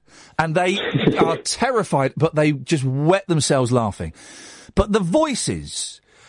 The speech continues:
Speaker 1: And so, all right,
Speaker 2: I love the voices.
Speaker 1: I haven't got, I haven't got a storybook on. Why would I have a storybook on me? I'm looking around for a storybook. So it, you do it, you do it. Some, uh, uh, what I can't do is, "And so the little old lady said, 'Come here, young child.' And then the boy said,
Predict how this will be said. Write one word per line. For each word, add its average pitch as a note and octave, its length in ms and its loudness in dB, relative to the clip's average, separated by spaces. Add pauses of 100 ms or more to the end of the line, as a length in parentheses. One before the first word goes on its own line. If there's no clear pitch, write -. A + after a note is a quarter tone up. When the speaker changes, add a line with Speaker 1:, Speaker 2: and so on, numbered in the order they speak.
(120)
Speaker 1:
And E3 140 2
so, G3 100 0 (100)
all B3 80 4
right, F#3+ 60 2
Speaker 2:
I A2+ 40 0
love G#2 200 -2
the F#2+ 80 4
voices. - 340 0
Speaker 1:
I F2+ 40 -4
haven't B3 160 -2
got, E3 180 -4 (180)
I D#3+ 40 -8
haven't G3+ 140 -2
got E3 120 -4
a - 20 -12
storybook D3 480 -4
on. G#2 60 -6
Why C4+ 200 -6
would D#4 120 -2
I F#4 40 0
have F#4+ 100 -2
a G4+ 40 -2
storybook F4+ 720 0
on E3+ 160 0
me? C#3+ 80 0
I'm G3+ 140 0
looking E4+ 240 0
around B3 220 0
for A3+ 100 0
a G#3+ 40 0
storybook. C4 440 0 (280)
So B3 200 2
it, B3 160 -2
you C4 180 0
do D#4 220 2
it, D4+ 160 -4 (140)
you A#3+ 140 2
do D#4+ 200 4
it. C4+ 100 -2
Some, B3+ 200 0
uh, A3+ 80 2
uh, A#3+ 420 -6
what D4 180 4
I D4+ 80 2
can't B3 320 0
do B2+ 120 2
is, A2 140 -2 (640)
"And C#3 80 2
so C3+ 120 2
the A2 120 2
little G3 260 2
old C3 120 0
lady G#2 240 0
said, F#2+ 260 -4 (220)
'Come G3+ 260 -2
here, A4+ 360 2 (200)
young C#3 340 -2 (180)
child.' F#2 460 -4 (300)
And B2 160 4
then D3+ 160 2
the B2+ 80 2
boy A#2+ 180 2
said, A2+ 240 -2